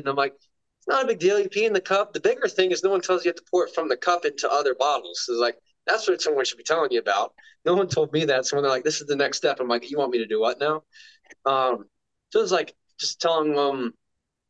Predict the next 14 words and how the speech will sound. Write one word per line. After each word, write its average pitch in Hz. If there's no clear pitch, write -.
what 139
I 127
did 127
good 123
and 113
bad 110
and 107
kinda 113
helping 110
to 101
steer 107
and 101
guide 98
them, 98